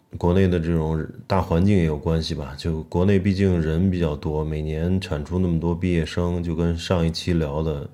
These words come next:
这个《三十五岁程序员转型指南》的里面聊的，就是，呃，有那么好几个原因嘛，所以跟国外的这个，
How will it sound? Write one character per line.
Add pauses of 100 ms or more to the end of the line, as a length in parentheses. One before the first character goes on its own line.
(100)
这
个
《三
十
五
岁
程
序
员
转
型
指
南》
的
里
面
聊
的，
就
是， (720)
呃，
有
那
么 (300)
好
几
个
原
因
嘛，
所
以
跟
国
外
的
这
个，